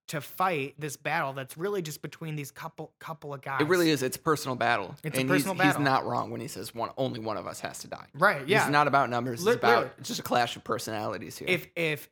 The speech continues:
Speaker 1: and, and, and again, they're two families. It's, it's not even like they're two giant families. They're essentially two fallen families at the end of their lines. So it's like if Ramsay dies, the Bolton line dies. If Jon Snow dies,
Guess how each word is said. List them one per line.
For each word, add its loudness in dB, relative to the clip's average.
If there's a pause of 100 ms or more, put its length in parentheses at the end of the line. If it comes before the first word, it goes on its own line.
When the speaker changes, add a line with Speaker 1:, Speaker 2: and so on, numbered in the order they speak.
(120)
Speaker 1:
and, -6
and, -4
and -2
again, -2
they're -2
two -6
families. -4 (100)
It's, -10
it's -8
not 0
even -2
like -6 (180)
they're -4 (100)
two -6
giant -4
families. -4
They're -4
essentially -4
two -6
fallen -4
families -6
at -4
the -8
end -4
of -10
their -4
lines. -6 (560)
So 2
it's -2
like 2
if -2
Ramsay 0
dies, 0
the -4
Bolton -4
line -4
dies. -2
If -12
Jon 0
Snow -4
dies, 0